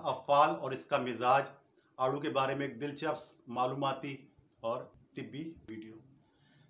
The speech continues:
नाज़रीन कराम, जिन लोगों ने अब तक मेरे चैनल को सब्सक्राइब नहीं किया, चैनल को सब्सक्राइब करें, बेल आइकन को प्रेस करें ताकि हर वीडियो बर वक्त उन तक पहुंच सके।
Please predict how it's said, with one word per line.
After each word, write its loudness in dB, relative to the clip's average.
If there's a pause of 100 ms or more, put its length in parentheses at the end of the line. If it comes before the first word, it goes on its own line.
नाज़रीन 2
कराम, 2 (440)
जिन 4
लोगों 4
ने 2
अब -2
तक -2
मेरे 0
चैनल 0
को -4
सब्सक्राइब 0
नहीं -4
किया, 0
चैनल -4
को -8
सब्सक्राइब 0
करें, -4
बेल -4
आइकन -8
को -10
प्रेस -6
करें -4
ताकि -6
हर -8
वीडियो -8
बर -6
वक्त -12
उन -12
तक -14
पहुंच -4
सके। -8